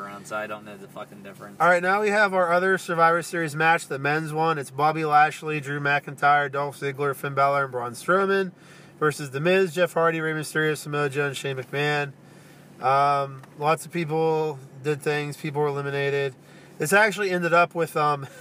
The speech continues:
Speaker 2: <laughs> I was convinced that, uh, Raw was losing this. I was positive of it. And it, it got to a point where it was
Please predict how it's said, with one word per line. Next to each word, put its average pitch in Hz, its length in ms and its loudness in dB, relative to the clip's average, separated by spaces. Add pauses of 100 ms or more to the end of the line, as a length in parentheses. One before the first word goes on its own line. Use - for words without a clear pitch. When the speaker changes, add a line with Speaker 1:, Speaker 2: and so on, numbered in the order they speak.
(300)
Speaker 2:
<laughs> - 460 -14
I 202 100 8
was 233 160 2
convinced 160 640 2
that, 139 180 0
uh, 127 360 0 (800)
Raw 147 260 4
was 135 180 -6
losing 131 380 -4
this. 90 240 -10
I 127 40 -2
was 120 120 -4
positive 139 540 2
of 110 180 -8
it. 104 160 -10 (560)
And 135 320 -2 (720)
it, 156 80 -4 (340)
it 151 100 0
got 185 220 6
to 202 120 0
a 180 40 -2
point 190 300 0
where 175 80 2
it 165 60 2
was 151 340 -4